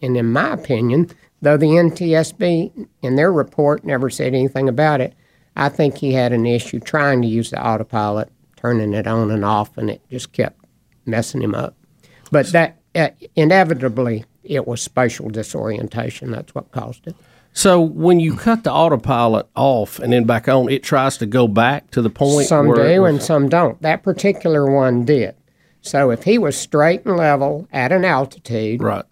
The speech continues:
Speaker 1: and turned it off, the autopilot brain,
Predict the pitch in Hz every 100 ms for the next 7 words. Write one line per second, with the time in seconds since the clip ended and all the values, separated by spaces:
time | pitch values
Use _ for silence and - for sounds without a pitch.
0 | - 104 - 127 147 196 214 117 113 -
1 | _ _ _ _ _ _ _ _ _ _
2 | _ - 131 - 147 170 185 - 180 170
3 | 123 - 131 139 131 117 104 113 113